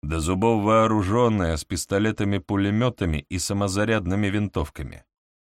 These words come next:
Нарисовалось даже несколько бойцов с полноценными винтовками, оснащенными оптическими прицелами,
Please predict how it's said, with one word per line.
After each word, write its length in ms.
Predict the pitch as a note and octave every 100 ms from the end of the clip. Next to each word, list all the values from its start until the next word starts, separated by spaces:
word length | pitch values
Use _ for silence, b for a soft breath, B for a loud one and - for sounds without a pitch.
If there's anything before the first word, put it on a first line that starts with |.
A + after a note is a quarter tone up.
| _ _ _ _
Нарисовалось 760 | D2+ D2+ D2 F#2+ C3+ F#3 E3+ G#2
даже 300 | B2+ D3 D3+
несколько 500 | D3+ - C#3+ C3 B2
бойцов 580 | A2+ F#2+ D3 D3 - - _ -
с 120 | -
полноценными 920 | - C#3+ C#3 C3 - A2+ B2 B2+ B2
винтовками, 800 | A2 G#2 F#2+ F2+ D#2 D#2+ C#2+ - _ -
оснащенными 800 | G#2+ - A#2 - A#2+ A2 G#2 G2
оптическими 760 | G2 - F#2+ F2+ D#2 D#2+ E2
прицелами, 720 | D#2+ G#2 - C#2+ C#2 C2+